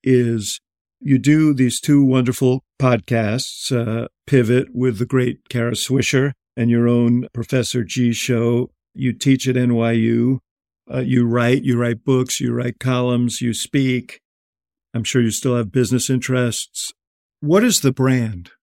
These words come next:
What, what is your brand? You're a branding expert. How would you describe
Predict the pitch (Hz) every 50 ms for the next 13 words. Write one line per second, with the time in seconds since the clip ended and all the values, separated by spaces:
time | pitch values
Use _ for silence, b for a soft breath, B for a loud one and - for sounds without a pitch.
0 | _ _ 247 165 143 180 190 - 156 175 202 202 190 180 165 123 135 135 135 131
1 | 101 95 110 117 120 120 107 104 92 113 107 - 110 - 151 143 170 190 175 139
2 | 110 - - 143 139 139 139 139 135 131 123 117 117 - - 135 120 117 - -
3 | - 127 120 117 135 151 - - _ _ _ _ _ _ _ _ _ _ _ _
4 | _ _ _ - 160 170 185 185 170 143 113 139 143 117 139 123 - - - -
5 | 139 127 123 123 123 120 117 120 110 110 104 92